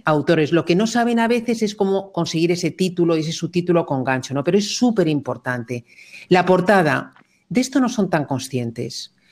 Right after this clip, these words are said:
O sea, y esto, mira, si os vais, por ejemplo, a, a libros de vuestra categoría, de vuestro género, en Amazon M X o en Amazon S, y vais a amazon punto com, vais a ver la diferencia. O sea,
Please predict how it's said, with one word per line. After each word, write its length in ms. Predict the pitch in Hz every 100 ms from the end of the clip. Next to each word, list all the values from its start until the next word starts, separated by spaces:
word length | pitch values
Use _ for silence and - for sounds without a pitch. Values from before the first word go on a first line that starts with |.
| _
O 100 | -
sea, 220 | 180 151 185
y 140 | 233
esto, 260 | 226 254 226
mira, 300 | 170 147 -
si 240 | - 170 180
os 100 | 214
vais, 160 | 254
por 100 | 285
ejemplo, 560 | 269 254 233 233 214 214
a, 920 | 180 180 180 175 170 165 - 160 156 156
a 40 |
libros 420 | 165 202 202 202
de 100 | 185
vuestra 440 | 170 170 - 170 156
categoría, 640 | 151 151 139 143 190 170
de 80 | 151
vuestro 320 | 143 - 143
género, 480 | 175 160 139 131 - _ _ _
en 160 | 156 170
Amazon 640 | 185 185 180 185 180 175
M 300 | 175 170 165
X 340 | 170 170 131 -
o 80 | 139
en 100 | 156
Amazon 400 | 165 151 156 160
S, 300 | 160 - - _ _
y 120 | - 165
vais 180 | 180 208
a 40 |
amazon 380 | 196 180 175 160 - 160 160
punto 300 | 185 180 170
com, 260 | 196 214 160
vais 280 | 196 208 214
a 100 | 196
ver 260 | 240 254 -
la 160 | 151
diferencia. 680 | 143 - 143 151 147 - 139
O 20 |
sea, 240 | 135 143